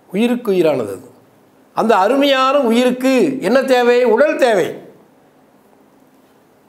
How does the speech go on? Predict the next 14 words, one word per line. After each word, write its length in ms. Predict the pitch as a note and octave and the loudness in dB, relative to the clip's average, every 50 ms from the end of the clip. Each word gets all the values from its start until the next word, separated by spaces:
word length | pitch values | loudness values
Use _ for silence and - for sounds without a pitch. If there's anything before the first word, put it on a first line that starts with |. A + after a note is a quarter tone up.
| _ _ _ _ _ _ _ _ _ _ _ _ _ _ - | _ _ _ _ _ _ _ _ _ _ _ _ _ _ -4
உயிருக்கு 500 | C#3 F3+ A#3+ C4+ C#4 C4+ - C#4 D4+ C4+ | 0 0 2 2 2 0 0 0 0 2
உடல் 260 | A#3 A3+ C4 C#4 C4 | 2 2 2 0 2
தேவை, 280 | - B3+ B3 B3 C#4 D4 | 0 0 2 2 2 0
உடலுக்கு 460 | C4+ A#3+ A#3+ C4+ C4+ C4 A3+ C4 C4+ | 2 2 2 2 2 0 0 0 0
உயிர் 260 | B3 A#3+ B3+ C4 B3 | 2 2 2 0 0
தேவை. 500 | C4 B3 A3+ A3 G3 F3 D#3 D#3+ - - - - - _ _ _ _ _ _ _ _ _ _ - | 0 0 0 2 0 0 -2 -4 -8 -14 -20 -20 -20 _ _ _ _ _ _ _ _ _ _ -2
உடல்ல 400 | C#3 E3+ G3+ B3 C4 C4 C4+ C#4 | -2 0 2 2 0 0 0 0
உயிர் 400 | C4+ B3+ G#3 A3 A#3+ B3+ C#4 B3 | 0 2 0 2 2 2 2 2
இருந்தாதான் 580 | A3+ A3 B3 C4+ B3+ C4 B3 A#3+ B3 C4 C4+ B3+ A#3+ | 0 2 2 2 2 2 2 2 0 0 0 0 0
மனுஷன் 280 | B3 B3+ - A#3+ B3+ B3+ | 0 2 2 2 2 2
ராமசாமி, 640 | A#3+ A#3 A3+ A#3+ B3 A#3+ A3 A3+ A3+ A3 A#3 A#3+ | 2 0 0 0 -2 0 0 0 0 2 0 2
கந்தசாமி, 580 | A#3+ A3+ A3 A3+ A#3+ A3+ F3+ A3 A3 G#3+ A3 A#3+ | 2 0 0 0 0 0 0 0 0 2 2 2
கோபாலசாமி 800 | A3+ G#3 G#3+ G#3+ A3 A#3 A3 G3+ - G3 G3 G3 G3+ G#3+ A3 A3 A3 - - - - - _ _ - | 2 2 0 2 0 0 0 -2 -2 -2 -2 0 2 0 0 0 -4 -10 -18 -20 -20 -20 _ _ -2
அப்படின்றதெல்லாம். 760 | F3 F#3 G3 G#3 G3+ F#3+ F#3 F3 F3+ F3 F#3 F#3+ F#3+ F#3+ | -2 0 2 2 2 2 2 2 2 0 0 -2 -2 -6